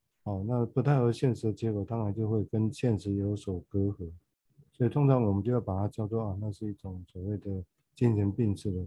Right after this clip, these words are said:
防卫。哦，精神病式的防卫。但是还蛮好玩的，他，他，他提到一点啊，比如说我们昨天，嗯，上次跟陈建乐医师在谈的时候，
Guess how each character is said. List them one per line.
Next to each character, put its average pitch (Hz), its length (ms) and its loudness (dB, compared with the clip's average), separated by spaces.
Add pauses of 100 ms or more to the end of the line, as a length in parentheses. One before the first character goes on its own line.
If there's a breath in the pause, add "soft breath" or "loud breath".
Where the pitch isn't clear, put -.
防 90 240 -4
卫。 98 180 0 (520)
哦， 90 200 -2
精 113 140 0
神 104 140 2
病 107 160 0
式 107 80 -6
的 98 80 -2
防 90 240 -6
卫。 95 120 -4 (380)
但 139 180 2
是 147 80 0
还 127 140 4
蛮 120 180 2
好 117 140 2
玩 92 260 -2
的， 92 240 -6
他， 120 440 -4 (500)
他， 123 180 -4
他 131 200 0
提 - 180 -4
到 113 220 2
一 110 80 2
点 95 280 -10
啊， 92 200 -6
比 117 80 -4
如 110 80 0
说 110 180 -2
我 104 60 0
们 95 100 -2
昨 104 160 -2
天， 110 420 0 (580)
嗯， 104 460 2
上 113 220 2
次 110 140 -2
跟 110 500 2
陈 107 180 -2
建 113 160 2
乐 113 60 4
医 113 100 4
师 104 220 -4
在 110 140 0
谈 98 260 -6
的 98 80 -4
时 101 160 -8
候， 104 320 -2